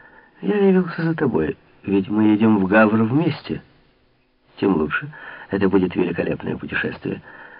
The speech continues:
Господин Маликорн, господин Доброжелон, ах, Девард, я тебя сейчас познакомлю». Молодые люди обменялись сдержанными поклонами.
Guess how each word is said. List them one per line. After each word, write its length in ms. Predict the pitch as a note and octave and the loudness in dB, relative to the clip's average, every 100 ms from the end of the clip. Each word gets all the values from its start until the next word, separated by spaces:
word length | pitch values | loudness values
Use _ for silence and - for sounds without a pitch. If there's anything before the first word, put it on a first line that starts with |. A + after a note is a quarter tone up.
| - - | -18 -4
Господин 440 | A#2+ C3 C#3 C#3+ | -2 0 2 6
Маликорн, 640 | C#3 C3+ B2+ C#3 F3 F#3+ - - | 6 6 4 2 2 0 -2 -6
господин 420 | G#2+ G#2+ A2+ A2+ | -4 -2 2 2
Доброжелон, 580 | G#2+ G#2 G2+ G2+ D3 D#3+ - - - - _ | 2 0 2 4 2 0 -6 -16 -20 -20 _
ах, 220 | D3 - | -2 0
Девард, 340 | G2+ F#2+ F#2 F2+ | 0 0 0 -2
я 320 | F#2+ F2+ F2 | 0 0 -2
тебя 220 | F#2 F#2 | -4 -6
сейчас 360 | E2+ - - E2+ | -6 -8 -8 -8
познакомлю». 640 | E2+ E2+ E2+ F2 F2 F2 - - - - - | -8 -8 -6 -8 -8 -10 -14 -20 -20 -20 -8
Молодые 400 | G#2+ G#2+ G#2 G#2 | 0 2 4 4
люди 220 | G2 C3+ C#3+ | 6 6 6
обменялись 540 | B2+ G#2 G2+ A2+ B2+ - | 4 4 4 4 2 -2
сдержанными 760 | - E2+ F2 A2 G#2 A2+ G#2+ G#2 | -8 -2 2 4 4 2 2 2
поклонами. 640 | G2 F#2+ E2 D#2 D2 D2 | -2 -2 -2 -4 -4 -8